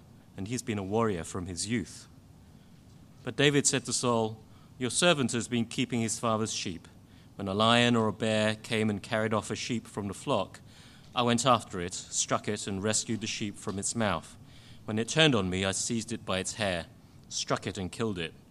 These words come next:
Your servant has killed both the lion and the bear. This uncircumcised Philistine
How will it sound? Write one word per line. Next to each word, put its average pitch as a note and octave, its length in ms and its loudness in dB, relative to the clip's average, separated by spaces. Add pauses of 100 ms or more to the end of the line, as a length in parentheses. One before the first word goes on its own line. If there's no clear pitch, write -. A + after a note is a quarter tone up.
(420)
Your G#2+ 120 -6
servant C3+ 460 0
has G2+ 160 -2
killed G#2 260 -6
both G#2+ 220 0
the G2+ 100 -4
lion G#2 340 0
and A2+ 220 4
the E2+ 60 -6
bear. D#2 360 -4 (380)
This G#2 160 -4
uncircumcised F#2+ 1120 -2 (240)
Philistine F2+ 800 -2